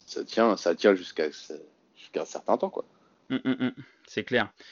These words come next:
Speaker 2: Donc, euh, donc
Speaker 1: Parce que
Speaker 2: vraiment,
Speaker 1: sous
Speaker 2: ça, c'est, ouais, pardon, excuse-moi.
Speaker 1: Parce, parce que sous chimie, tu peux le faire, tu ressens pas, tu ressens pas les, les, les effets de, enfin, les douleurs ou les, les mecs qui se blessent, ils se déchirent des trucs, ils le savent même pas.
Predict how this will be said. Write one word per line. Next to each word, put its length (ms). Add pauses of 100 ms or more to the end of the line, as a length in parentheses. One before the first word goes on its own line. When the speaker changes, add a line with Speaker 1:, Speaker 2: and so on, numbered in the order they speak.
(340)
Speaker 2:
Donc, 280
euh, 220 (260)
donc 140
Speaker 1:
Parce 0
que 60
Speaker 2:
vraiment, 260
Speaker 1:
sous 80
Speaker 2:
ça, 60
c'est, 260
ouais, 220
pardon, 220
excuse-moi. 300 (120)
Speaker 1:
Parce, 200 (140)
parce 220
que 100
sous 160
chimie, 280
tu 120
peux 100
le 60
faire, 220
tu 80
ressens 260
pas, 380 (1120)
tu 60 (140)
ressens 260
pas 180
les, 280 (640)
les, 320
les 300
effets 240
de, 160 (240)
enfin, 160
les 140
douleurs 480
ou 100
les, 380 (640)
les 40
mecs 220
qui 140
se 60
blessent, 340
ils 60
se 60
déchirent 280
des 80
trucs, 240
ils 20
le 60
savent 160
même 160
pas. 180